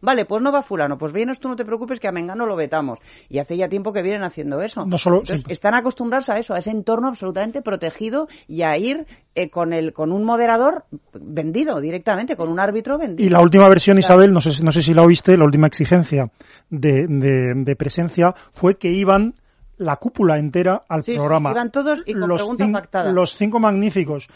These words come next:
Speaker 1: Sí.
Speaker 2: Eh, claro, ya solo les faltó, eh, traer los cámaras, tomar la televisión y decir, "Expropiese",
Speaker 1: Expropiese.
Speaker 2: porque, porque este es, claro, porque este es el problema, que
Speaker 1: Pero, pero el problema, perdona, termino,
Speaker 2: Sí, sí, no, no, no,
Speaker 1: termino
Speaker 2: no, no.
Speaker 1: brevísimamente.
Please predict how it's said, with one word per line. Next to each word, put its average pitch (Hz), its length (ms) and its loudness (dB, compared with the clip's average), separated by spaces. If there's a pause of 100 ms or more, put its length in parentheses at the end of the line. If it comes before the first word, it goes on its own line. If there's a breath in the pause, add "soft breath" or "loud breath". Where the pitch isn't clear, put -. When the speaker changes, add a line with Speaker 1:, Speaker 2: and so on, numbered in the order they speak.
Speaker 1:
Sí. 202 80 -18
Speaker 2:
Eh, 196 320 -8 (100)
claro, 202 280 2
ya 175 180 -2
solo 208 200 -2
les 214 160 -2
faltó, 214 440 0 (300 soft breath)
eh, 170 140 -8
traer 160 320 -8
los 180 180 -6
cámaras, 196 400 -2
tomar 147 240 -8
la 165 120 -4
televisión 170 500 -4
y 202 60 -6
decir, 170 240 -8
"Expropiese", 170 800 -10 (100)
Speaker 1:
Expropiese. 160 140 -10 (420)
Speaker 2:
porque, - 100 -18
porque 170 240 -4
este 226 180 -6
es, 226 140 -6 (220)
claro, 202 260 0 (220 loud breath)
porque 175 160 -8
este 190 100 -8
es 202 80 -8
el 220 100 -8
problema, 175 360 -6 (260 soft breath)
que 170 120 -10
Speaker 1:
Pero, 196 280 -6
pero 202 140 -2
el 190 80 -2
problema, 226 320 0
perdona, 226 280 -2
termino, 226 300 -4
Speaker 2:
Sí, 247 60 -2
sí, 208 80 -2
no, 190 40 -4
no, 196 120 -2
no, 190 40 -2
Speaker 1:
termino 277 280 -2
Speaker 2:
no, 277 60 0
no. - 20 -6
Speaker 1:
brevísimamente. 233 760 -4